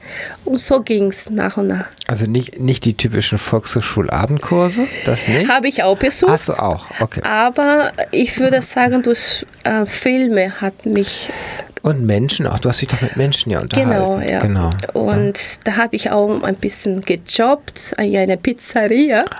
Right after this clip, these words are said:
Speaker 2: Ah.
Speaker 1: <laughs> Und okay, ich konnte keine, ich kann kein Pizza backen, aber ich konnte so F-, Salat, äh, richten, also als
Speaker 2: Ja.
Speaker 1: Helferin nur.
Speaker 2: Also Beilagensalat oder
Speaker 1: Genau,
Speaker 2: so.
Speaker 1: durfte ich so ein bisschen machen.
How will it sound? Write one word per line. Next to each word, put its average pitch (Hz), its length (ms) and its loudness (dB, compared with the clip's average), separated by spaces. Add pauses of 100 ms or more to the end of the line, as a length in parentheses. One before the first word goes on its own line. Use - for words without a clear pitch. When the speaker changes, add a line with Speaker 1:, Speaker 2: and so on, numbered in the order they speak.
(260)
Speaker 2:
Ah. - 400 0 (440)
Speaker 1:
<laughs> 254 200 2
Und 277 260 2
okay, 269 380 0
ich 285 100 -4
konnte 302 280 -2
keine, 269 360 0
ich - 160 0
kann - 240 0
kein 247 200 -2
Pizza 330 380 -2
backen, 254 300 2
aber 269 120 2
ich 247 100 -6
konnte 233 240 -2
so - 160 2
F-, - 260 -6
Salat, 214 880 2 (100)
äh, 196 60 -2
richten, 254 960 2
also 226 220 -2
als - 160 0
Speaker 2:
Ja. 147 100 4
Speaker 1:
Helferin 247 600 0
nur. 240 240 4
Speaker 2:
Also 240 80 2 (120)
Beilagensalat 104 960 0
oder 226 160 2
Speaker 1:
Genau, 190 460 2
Speaker 2:
so. 196 60 -6
Speaker 1:
durfte 208 420 0
ich 208 200 2
so 214 100 2
ein 196 80 0
bisschen 196 400 2
machen. 226 380 2